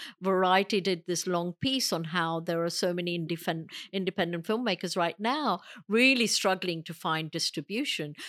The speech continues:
because, you know, Netflix is, uh, uh, undergoing a huge challenge and kind of they've lost a billion subscribers or something, and so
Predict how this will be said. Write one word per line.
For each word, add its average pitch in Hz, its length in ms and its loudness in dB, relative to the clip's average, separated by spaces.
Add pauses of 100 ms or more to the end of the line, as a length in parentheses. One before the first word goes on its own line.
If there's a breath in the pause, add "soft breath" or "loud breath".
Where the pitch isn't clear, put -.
(140)
because, 220 420 4
you 233 80 -2
know, 208 180 2
Netflix 214 640 0
is, 190 140 2
uh, 202 80 2 (100)
uh, 185 300 -4
undergoing 185 540 0
a 175 40 2
huge 175 380 0
challenge 170 680 0
and 151 240 -10
kind 156 200 -2
of 151 120 -6 (260 loud breath)
they've 170 160 0
lost 170 380 2
a - 20 2
billion 170 400 -2
subscribers 156 800 0
or 190 60 2
something, 185 640 -2
and 160 120 -2
so 175 160 2